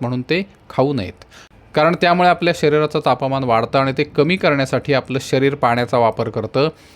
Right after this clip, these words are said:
त्यामुळे आपल्या शरीरातील पाण्याची पातळी कमी होते, पर्यायानं डिहायड्रेशनसारखा त्रास आपल्याला होऊ शकतो. तसंच फ्रीजमध्ये ठेवून थंड केलेले पदार्थ, तसंच शिळं अन्न खाणं टाळावं. फ्रीजमधलं पाणी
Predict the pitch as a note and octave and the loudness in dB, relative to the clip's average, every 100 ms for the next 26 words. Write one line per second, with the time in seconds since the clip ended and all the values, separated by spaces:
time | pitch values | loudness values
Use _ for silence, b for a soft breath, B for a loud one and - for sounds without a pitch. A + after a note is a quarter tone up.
0 | B - C#3+ D#3+ E3+ D3+ D#3 D#3 C#3 C#3 | B 0 2 4 2 2 -2 0 0 2
1 | C#3+ C#3 D3+ - A#2+ B2 - C#3 A#2+ A#2 | 2 0 -2 0 0 0 -4 -2 -2 0
2 | A#2 A#2+ A#2 B2+ C#3+ B2+ D3 D#3+ C#3+ C3+ | -4 -2 -2 0 -2 0 -2 0 0 2
3 | D#3 D#3+ D#3 G3 D#3 A#2 D#3 D3+ C3 B2+ | 2 0 -2 -4 -6 0 2 2 0 -2
4 | C#3 B2 A#2 A2 B2 A#2 A2 - - G#2 | -4 -4 -4 -4 -6 -2 -2 -4 -8 -6
5 | A2 C3 - B2 A#2 G#2+ - - _ b | -6 -6 -4 -4 -4 -12 -16 -20 _ b
6 | b b b b b - D#3 F#3+ F#3 - | b b b b b -2 0 2 0 0
7 | F3 F#3+ F#3+ E3 F3 E3 E3 E3+ D3 C#3+ | 0 2 2 2 2 0 0 0 -2 2
8 | D#3+ D#3+ D3 D3+ D3 B2 A#2+ - B2 B2+ | 2 2 2 2 2 2 0 0 -2 -2
9 | C#3+ - - C3+ D#3+ C#3 A#2+ A#2+ A2+ A2 | -4 -6 -2 2 2 0 -2 -4 -4 -2
10 | A2 G#2 G#2+ A#2+ D#3 b b b _ - | 0 2 2 0 -4 b b b _ 0
11 | F3+ F3+ D#3 C3+ C#3 C3 C3 | 0 2 0 2 2 2 2